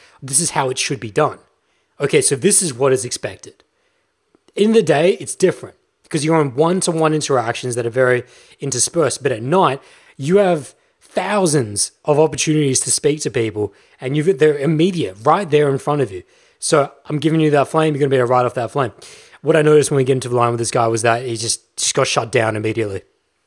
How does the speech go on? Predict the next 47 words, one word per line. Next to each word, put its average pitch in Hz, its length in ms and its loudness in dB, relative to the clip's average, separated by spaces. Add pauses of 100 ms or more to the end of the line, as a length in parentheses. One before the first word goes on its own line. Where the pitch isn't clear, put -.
(380)
Shut 202 180 -2
down 180 180 2
immediately. 131 400 2 (320)
And 135 100 0
so 175 80 4
before 160 220 4
we 190 80 6
even 160 120 2
got 151 160 0
in 139 60 -10
the 139 80 -2
club, 110 300 -2
took 202 160 -4
him 196 80 0
out 165 100 2
the 131 60 -12
side, 123 320 -4 (360)
sit 202 200 -4
down 180 160 2
on 170 60 2
the 156 60 0
ground, 139 320 0
barbecue 151 300 -2
breakdown 131 400 0
is 113 100 -6
in 113 60 -4
full 156 200 -2
effect. 117 340 -2 (280)
We 117 60 -10
sit 190 160 2
down 175 140 2
on 156 60 0
the 143 60 0
ground 123 260 0
and 113 60 -6
I - 20 -2
say, 117 160 -4
"Okay, 117 120 -8
what's 113 200 -4
going 101 200 -8
on?" 85 80 -18 (640)
And 117 100 -4
he 117 60 2
goes, 113 320 2 (1040)
"Listen, 104 260 -6 (1000)
I 135 60 -10
saw, 139 560 4